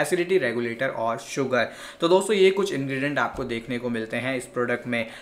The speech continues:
लास्ट में दोस्तों, अगर हम बात करें शेडुआ चीज़ की, तो दोस्तों, यहाँ पर आपको देखने को मिलता है चीज़, वाटर, मिल्क सॉलिड फॉर्म में देखने को मिलता है, आयोडाइज सॉल्ट होता है, प्रिजर्वेटिव होते हैं और होते हैं दोस्तों एसिडिटी रेगुलेटर।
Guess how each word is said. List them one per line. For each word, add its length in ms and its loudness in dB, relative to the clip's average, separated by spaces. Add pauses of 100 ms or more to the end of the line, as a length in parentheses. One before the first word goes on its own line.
(120)
लास्ट 280 8
में 80 0
दोस्तों, 180 0
अगर 80 2
हम 100 2
बात 280 6
करें 140 0
शेडुआ 400 2
चीज़ 360 -2
की, 140 -2
तो 80 -2
दोस्तों, 300 -4
यहाँ 140 -2
पर 140 -2
आपको 220 -2
देखने 260 -6
को 100 -8
मिलता 200 -6
है 140 -6
चीज़, 500 2
वाटर, 500 4
मिल्क 340 -4
सॉलिड 400 2
फॉर्म 200 -2
में 120 -4
देखने 260 -4
को 80 -4
मिलता 320 0
है, 200 2
आयोडाइज 420 -2
सॉल्ट 400 4
होता 260 -2
है, 160 2
प्रिजर्वेटिव 600 -4
होते 220 -8
हैं 240 -6 (260)
और 180 6
होते 220 -2
हैं 100 0
दोस्तों 260 -4 (120)
एसिडिटी 500 -4
रेगुलेटर। 640 2